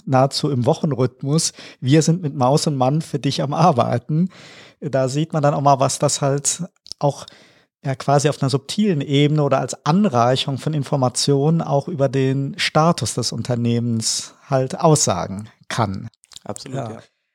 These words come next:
Speaker 1: Ja, wie ich in der Anmoderation schon erwähnt habe, habt ihr die Medienbeobachtung der Anfangstage ja nun zu einer ganzen Produktfamilie mit Datenservices für P R, Marketing, Vertrieb und Strategieentscheidung weiterentwickelt.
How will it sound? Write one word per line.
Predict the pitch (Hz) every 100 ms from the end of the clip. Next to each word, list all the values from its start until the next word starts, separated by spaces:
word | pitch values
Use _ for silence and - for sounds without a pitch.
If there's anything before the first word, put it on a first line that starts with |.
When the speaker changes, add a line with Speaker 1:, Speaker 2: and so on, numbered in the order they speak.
| -
Speaker 1:
Ja, | 165 156
wie |
ich | 190
in | 202
der | 165
Anmoderation | 165 196 208 180 185 - 180 175 190 185 165
schon | - 160
erwähnt | 127 139 165 -
habe, | 170 -
habt | 143 -
ihr | 196
die | 175
Medienbeobachtung | 165 175 175 156 160 156 151 151 - - 165 160
der | 139
Anfangstage | 147 151 156 135 - 151 143 139 135
ja | 127
nun | 139 151
zu | -
einer | 143
ganzen | 127 135 139 147 127
Produktfamilie | - 131 156 - - 123 - 123 120 117 147 202 202 196
mit | 185 165 -
Datenservices | 147 156 151 - 156 151 139 139 147 -
für | -
P | 135 - 139
R, | 135 135
Marketing, | 139 127 135 - - 147 135
Vertrieb | - 131 - - 139 143 147
und | 131 120
Strategieentscheidung | - 131 - 120 180 175 139 - 117 120 123 113
weiterentwickelt. | 135 160 139 123 - 117 147 165 -